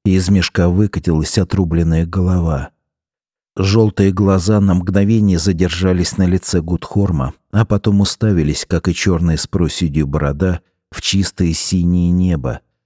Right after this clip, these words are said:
Туда, где неугомонная душа Торкеля Желтоглазого уже рассказывала валькириям похабные анекдоты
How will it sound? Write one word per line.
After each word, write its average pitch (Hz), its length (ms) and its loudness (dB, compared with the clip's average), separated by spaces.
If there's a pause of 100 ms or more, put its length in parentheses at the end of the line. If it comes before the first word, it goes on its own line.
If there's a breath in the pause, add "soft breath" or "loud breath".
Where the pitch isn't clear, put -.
(220)
Туда, 110 360 0
где 92 240 0
неугомонная 90 840 2
душа 90 400 -2
Торкеля 85 560 -2
Желтоглазого 85 1000 -2 (180)
уже 101 260 2
рассказывала 80 800 0
валькириям 80 720 0
похабные 85 680 -2
анекдоты 82 680 -2